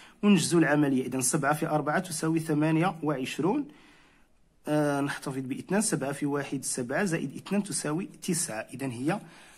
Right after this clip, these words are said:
تسعة آلاف وثمانمائة متر مربع، حيت هنا كنهضروا على المساحة خاصها تكون بالمربع. ننتقل إلى التمرين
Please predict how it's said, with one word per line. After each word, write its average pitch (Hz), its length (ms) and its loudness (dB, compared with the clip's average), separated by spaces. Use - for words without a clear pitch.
تسعة 151 440 0
آلاف 147 840 0
وثمانمائة 170 1120 0
متر 208 460 6
مربع، 151 580 2
حيت - 300 -8
هنا 131 120 -2
كنهضروا 151 400 0
على 170 200 0
المساحة 131 500 0
خاصها - 300 -2
تكون 165 460 -2
بالمربع. 160 720 0
ننتقل 233 420 2
إلى 190 160 2
التمرين 175 460 2